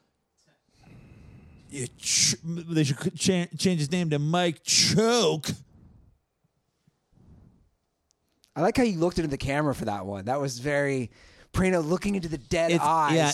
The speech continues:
Speaker 1: it's,
Speaker 2: of faceless
Speaker 1: at this
Speaker 2: Twitter
Speaker 1: point,
Speaker 2: trolls.
Speaker 1: at this point, that is the troll. Like, in the room, I could talk to Trevor, E J, you, but then that's where the troll lives.
Speaker 2: <laughs>
Speaker 1: That's where the faceless troll is.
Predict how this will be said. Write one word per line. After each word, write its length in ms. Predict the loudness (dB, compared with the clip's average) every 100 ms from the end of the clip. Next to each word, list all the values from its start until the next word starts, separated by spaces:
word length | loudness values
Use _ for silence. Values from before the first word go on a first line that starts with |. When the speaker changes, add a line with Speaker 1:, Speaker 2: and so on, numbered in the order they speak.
| 2
Speaker 1:
it's, 220 | 2 2
Speaker 2:
of 60 | 2
faceless 380 | 2 4 4 4
Speaker 1:
at 40 |
this 140 | 4 4
Speaker 2:
Twitter 180 | 6
Speaker 1:
point, 100 | 4
Speaker 2:
trolls. 260 | 4 4 4
Speaker 1:
at 20 |
this 160 | 2 2
point, 300 | 0 0 -4 _ _
that 260 | -2 0 4
is 200 | 4 4
the 120 | 0
troll. 460 | 2 2 4 2 0
Like, 240 | -2 -2 -4
in 140 | -2 2
the 80 | 2
room, 380 | 4 4 2
I 120 | -2 -4
could 120 | -4
talk 200 | -4 -4
to 100 | -8
Trevor, 560 | -2 0 0 -2 -4 -4
E 220 | -4 -2
J, 340 | 0 0 0
you, 460 | 0 0 2 2 0
but 120 | -2
then 260 | -2 -2 -6
that's 260 | -10 -8 -4
where 80 | -4
the 100 | -4
troll 400 | -2 0 0 -4
lives. 360 | -8 -6 -4 -2
Speaker 2:
<laughs> 40 | -2 -2 -2 -2 0 0 0 -2 -2 -2 -4 -6 -12 -14 -4
Speaker 1:
That's 220 | -2 0
where 100 | 0
the 80 | 0
faceless 500 | 0 0 0 -2 -4
troll 380 | -4 -2 -2 -4
is. 200 | -8 -14